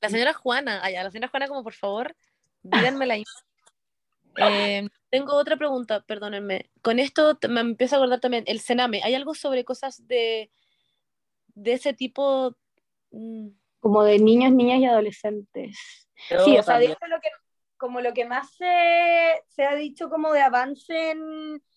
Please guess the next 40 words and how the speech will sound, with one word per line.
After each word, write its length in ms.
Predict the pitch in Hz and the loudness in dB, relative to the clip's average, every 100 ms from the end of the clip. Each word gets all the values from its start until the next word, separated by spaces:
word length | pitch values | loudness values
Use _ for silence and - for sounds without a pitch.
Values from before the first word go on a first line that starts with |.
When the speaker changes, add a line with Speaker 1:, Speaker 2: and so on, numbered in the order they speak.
| _ - | _ -10
Speaker 2:
en 140 | 262 262 | -6 -2
materia 360 | 247 254 285 | -2 -2 -6
de 60 | 285 | -8
niños, 200 | 294 302 | -8 -10
y, 160 | 294 _ | -12 _
o 80 | 247 | -4
sea, 200 | 254 233 | 2 2
claro, 200 | 240 208 | 2 0
en 80 | 208 | -2
materia 380 | 214 233 262 254 | -6 -4 -4 -6
como 220 | 269 254 | -8 -6
de 120 | 247 | -2
la 140 | 233 220 | -2 -4
niñez, 520 | 214 220 294 - _ _ _ _ | -6 -6 -6 -8 _ _ _ _
es 180 | - 233 | -4 -4
que 140 | - 285 | -4 -4
se 160 | 277 | -2
crean 340 | 262 262 269 294 | 0 0 0 -4
como 400 | 262 247 214 _ _ | -6 -4 -4 _ _
órganos 680 | 269 294 277 262 262 330 _ _ _ _ - | 0 0 -2 -10 -12 -16 _ _ _ _ -8
de 180 | 214 285 | -2 -2
defensoría, 760 | 311 311 302 - 269 269 277 262 | -2 -4 -6 -2 -2 0 0 0
de, 160 | 262 - | -4 -10
como 320 | 233 233 226 | -8 -8 -8
órganos 340 | 233 247 254 247 | -8 -8 -8 -6
como 160 | 240 233 | -4 -2
Speaker 1:
Ya. 40 | |
Speaker 2:
con 120 | 214 | -2
muchos 380 | 226 339 349 349 | -4 -6 -4 -2
más 220 | 320 330 - | 0 -2 -2
como 240 | 311 294 | -2 -2
recursos, 520 | 233 226 269 - 277 | -4 -10 -12 -4 -2
autonomía 600 | 262 240 233 226 254 269 | -2 -6 -10 -8 -4 0
de 80 | 262 | 4
defensoría 720 | 269 - 262 277 254 262 269 | 2 2 -12 -8 -4 -2 -2
de 160 | 208 269 | -2 -8
la 100 | 269 | -8
niñez 280 | 262 254 254 | -10 -16 -10
propiamente 380 | 262 254 254 262 | -10 -10 -6 -2
tal, 260 | 233 254 | 0 -2